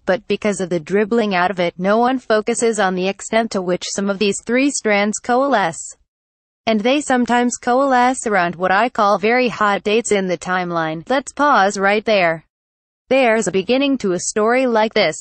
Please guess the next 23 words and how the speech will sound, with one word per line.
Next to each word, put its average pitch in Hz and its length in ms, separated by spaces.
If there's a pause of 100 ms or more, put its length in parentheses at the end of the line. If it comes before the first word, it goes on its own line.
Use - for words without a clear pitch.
(480)
So 240 240
I 269 140
hope 285 280
you're 269 280
reading 220 340
a 180 40
new 220 200
book 226 240
out 202 180
this 233 240
week 247 300
by 185 140
Luke 254 280
Harding, 175 540
once 202 360
the 180 100
Moscow 202 600
correspondent 196 800
for 185 140
The 180 100
Guardian 220 440
of 190 100
London. 175 500